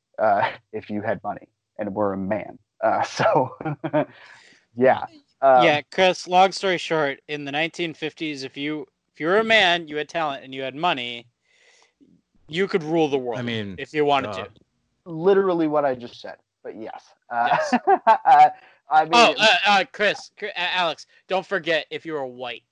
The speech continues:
Speaker 2: too. Don't wanna make this a race thing, but that
Speaker 1: Yeah.
Speaker 2: is important because it is the nineteen fifties
Speaker 1: Very
Speaker 2: we're
Speaker 1: much
Speaker 2: talking
Speaker 1: so
Speaker 2: about.
Speaker 1: That is a good point. It's a very good point. Uh, but so years later, um, and Charles Laughton would see the rise of this, and people would appreciate it, and he would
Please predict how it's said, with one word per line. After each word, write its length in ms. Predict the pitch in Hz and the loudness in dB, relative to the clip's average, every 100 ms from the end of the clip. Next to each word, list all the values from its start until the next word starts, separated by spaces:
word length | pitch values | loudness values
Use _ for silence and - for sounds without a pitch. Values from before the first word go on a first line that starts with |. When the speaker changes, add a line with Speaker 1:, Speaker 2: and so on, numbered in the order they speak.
| _ | _
Speaker 2:
too. 320 | - 117 - _ - | -20 -20 -20 _ -4
Don't 180 | 160 | -2
wanna 160 | 175 180 | 0 -2
make 160 | 175 170 | -2 -6
this 160 | 170 | -8
a 80 | 156 | -8
race 320 | 139 147 151 | -4 -6 -6
thing, 300 | - 175 180 _ _ | -8 -8 -8 _ _
but 120 | - | -8
that 160 | 139 139 | -4 -4
Speaker 1:
Yeah. 60 | 139 | -4
Speaker 2:
is 140 | 135 | -6
important 460 | 135 123 143 143 151 | -8 -8 -8 -6 -6
because 240 | 147 127 | -8 -8
it 60 | 127 | -10
is 120 | 120 | -12
the 60 | |
nineteen 340 | 120 113 113 110 | -12 -12 -14 -16
fifties 240 | 117 120 | -14 -8
Speaker 1:
Very 180 | 131 127 | -8 -8
Speaker 2:
we're 60 | 120 | -14
Speaker 1:
much 100 | - | -18
Speaker 2:
talking 220 | 120 120 | -20 -16
Speaker 1:
so 40 | |
Speaker 2:
about. 240 | 120 120 - _ _ _ _ _ _ - | -12 -12 -14 _ _ _ _ _ _ -20
Speaker 1:
That 240 | 110 104 | -20 -20
is 100 | 104 | -20
a 40 | 107 | -20
good 200 | 101 _ | -20 _
point. 240 | 92 87 _ | -20 -20 _
It's 80 | _ | _
a 20 | |
very 160 | 104 95 | -20 -20
good 140 | 95 | -20
point. 160 | _ _ - | _ _ -4
Uh, 140 | 139 | -2
but 280 | 143 160 139 | 0 -4 -6
so 360 | - 151 143 135 _ _ _ - | -4 0 0 -2 _ _ _ -12
years 320 | 131 160 143 | -4 -4 -2
later, 460 | 135 131 131 143 - | 0 0 0 -4 -2
um, 240 | 131 127 | 0 0
and 160 | 117 165 | -2 -6
Charles 300 | 180 202 170 | -2 0 0
Laughton 240 | 160 135 | -2 -4
would 160 | 127 123 | -6 -10
see 240 | - 135 | -14 -12
the 100 | 117 | -10
rise 320 | 110 110 101 101 | -8 -8 -8 -12
of 140 | 95 | -16
this, 240 | 95 92 | -18 -18
and 100 | 104 | -18
people 300 | 95 117 110 | -18 -20 -16
would 240 | 104 104 101 | -12 -10 -10
appreciate 540 | 101 - 104 - 98 | -12 -14 -12 -8 -8
it, 160 | 101 101 | -8 -10
and 120 | 104 | -10
he 100 | 117 | -8
would 240 | 107 107 | -6 -6